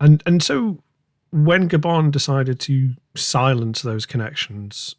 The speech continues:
overnight, they're not doing this because they don't want folks to watch Netflix, right? What's the, the purpose behind cutting off the internet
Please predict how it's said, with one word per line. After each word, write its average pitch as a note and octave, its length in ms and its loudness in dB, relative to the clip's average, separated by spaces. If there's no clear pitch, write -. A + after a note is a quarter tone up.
overnight, A#2 760 -4
they're C3+ 100 2
not D#3 200 4
doing C3+ 240 2
this B2 200 -2
because A2+ 600 -4
they A#2+ 140 -4
don't A#2+ 240 -6
want A#2 200 -12
folks - 300 -10
to - 80 -10
watch A2+ 260 -10
Netflix, - 540 -8
right? A2+ 240 -12
What's C#3 300 -4
the, C3+ 380 0
the C3 120 -2
purpose - 580 -4
behind G#2+ 640 -10
cutting C#3 260 4
off A#2+ 220 -4
the B2 80 -2
internet A#2 480 -4